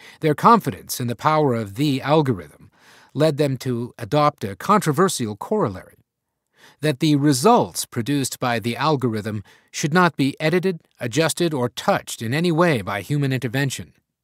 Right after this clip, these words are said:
The only way to scale their systems to handle all of the world's information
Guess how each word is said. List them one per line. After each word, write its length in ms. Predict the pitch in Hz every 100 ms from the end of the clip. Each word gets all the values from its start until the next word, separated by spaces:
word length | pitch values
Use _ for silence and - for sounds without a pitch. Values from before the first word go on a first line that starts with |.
| _ _ - - -
The 120 | 175
only 300 | 202 262 247
way 260 | 180 175
to 140 | 156 113
scale 560 | - - 180 180 151
their 180 | 120 110
systems 640 | - - 185 - 98 92 -
to 120 | 110
handle 380 | 135 120 120 117
all 300 | 139 180 175
of 80 |
the 60 | 131
world's 340 | 127 147 135
information 720 | 131 117 120 147 165 - 113